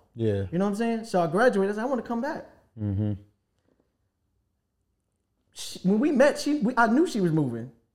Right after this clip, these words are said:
Speaker 2: When we met, she knew she was moving. It wasn't like, uh, but I guess the connection was so real. I was like, "Wow." So when she moved, I thought we'd be straight.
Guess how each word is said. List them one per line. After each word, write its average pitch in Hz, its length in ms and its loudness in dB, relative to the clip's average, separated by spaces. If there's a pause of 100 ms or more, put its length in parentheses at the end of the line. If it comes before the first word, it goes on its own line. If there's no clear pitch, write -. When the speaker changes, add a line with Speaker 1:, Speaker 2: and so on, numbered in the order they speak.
(140)
Speaker 2:
When 226 180 4
we 240 100 0
met, 233 380 0
she 285 160 -4
knew 277 180 -2
she 233 140 -6
was 180 120 0
moving. 131 260 -4
It 175 80 -2
wasn't 220 280 0
like, 208 400 -2
uh, 156 320 -4
but 170 320 0
I 170 60 -2
guess 196 240 -4 (200)
the 151 100 -8
connection 196 380 -4
was 170 120 -4
so 170 140 0
real. 180 220 -2
I - 40 -4
was 285 100 -10
like, 156 160 -10
"Wow." 185 360 -6 (920)
So - 160 2
when 202 160 2
she 262 140 -2
moved, 262 420 -2
I 196 80 0
thought 240 220 2
we'd 202 120 0
be 208 60 -2
straight. 247 380 0